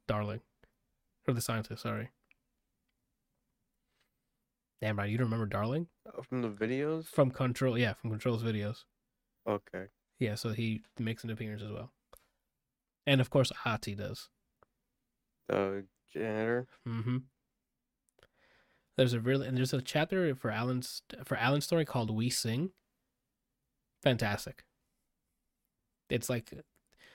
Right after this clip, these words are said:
Speaker 1: they found a way to, like, sum up the first game in, as a musical. And there's, like, uh, in terms of the cutscenes, it's like a mix between live action, like, the people who actually play the characters,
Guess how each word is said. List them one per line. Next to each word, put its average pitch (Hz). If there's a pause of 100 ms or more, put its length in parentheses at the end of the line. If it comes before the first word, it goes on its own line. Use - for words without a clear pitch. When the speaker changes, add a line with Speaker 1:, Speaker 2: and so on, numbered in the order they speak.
(140)
Speaker 1:
they 131
found 127
a 123
way 123
to, 120
like, 110 (300)
sum 127
up 120
the 123
first 113
game 143 (260)
in, 123
as 123
a 120
musical. 107 (2500)
And 131
there's, 127
like, 123
uh, 107 (160)
in 143
terms 139
of 127
the 123
cutscenes, 139
it's 123
like 117
a 113
mix 113
between 113
live 110
action, 113
like, 107
the 117
people 120
who 113
actually 110
play 117
the 110
characters, 120